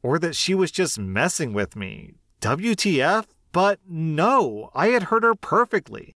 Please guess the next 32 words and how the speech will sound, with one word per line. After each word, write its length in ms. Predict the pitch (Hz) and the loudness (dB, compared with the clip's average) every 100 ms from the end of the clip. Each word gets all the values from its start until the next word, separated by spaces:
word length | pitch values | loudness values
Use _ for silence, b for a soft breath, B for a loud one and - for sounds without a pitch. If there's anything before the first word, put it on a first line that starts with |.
| _ | _
She 280 | - - 196 | -2 0 2
went 200 | 254 233 | 0 -2
on 320 | 123 127 156 | 0 0 0
about 220 | 143 135 | 0 0
how 140 | 120 135 | 0 -2
she 200 | - 143 | -2 -2
thought 240 | 127 135 | 0 0
that 140 | 147 | -2
her 200 | 120 139 | 0 0
new 300 | 127 110 120 | 0 0 0
boyfriend 500 | 104 101 107 107 127 | 0 0 0 0 -2
was 140 | 127 98 | -2 -2
gonna 240 | 123 117 | -2 -2
break 260 | 98 104 101 | 0 0 0
up 180 | 101 98 | -2 -2
with 140 | 120 | -2
her, 360 | 123 123 131 123 | 0 0 0 -2
and 300 | 127 117 123 | -4 -2 -2
that 120 | 123 | -4
since 260 | 135 127 | -4 -2
he 140 | - 123 | -2 0
was 180 | 131 113 | 0 0
a 80 | |
widow, 640 | 101 120 120 95 92 92 - - | 0 2 0 -2 -4 -10 -16 -12
his 220 | 107 95 | -10 -6
wife 320 | 98 110 107 | -2 -2 -2
and 100 | 113 | -4
child 320 | - 101 104 | -2 -2 -2
had 140 | 98 92 | -2 -2
died 240 | 101 101 | -2 0
in 100 | 95 | -2
childbirth, 720 | 90 98 101 95 101 - - | -4 -2 -4 -4 -10 -12 -18